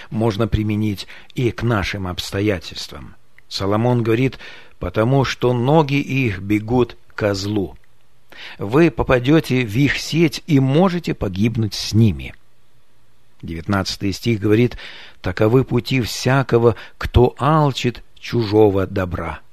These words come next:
Оно отнимает жизнь у завладевшего им». Суд приходит, друзья, на таковых уже в начале пути.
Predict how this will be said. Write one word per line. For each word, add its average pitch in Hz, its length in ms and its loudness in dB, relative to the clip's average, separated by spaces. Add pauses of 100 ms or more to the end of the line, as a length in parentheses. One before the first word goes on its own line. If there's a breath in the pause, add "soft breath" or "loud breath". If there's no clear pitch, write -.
(240 loud breath)
Оно 135 460 4
отнимает 135 720 2
жизнь 107 720 0 (320 loud breath)
у 120 400 6
завладевшего 95 1080 0
им». 90 320 -2 (880)
Суд - 500 0 (500 soft breath)
приходит, 113 600 2
друзья, 101 500 0
на 113 160 0
таковых 101 680 0
уже 107 440 0 (100)
в 98 80 -8
начале 92 480 -2
пути. - 400 -12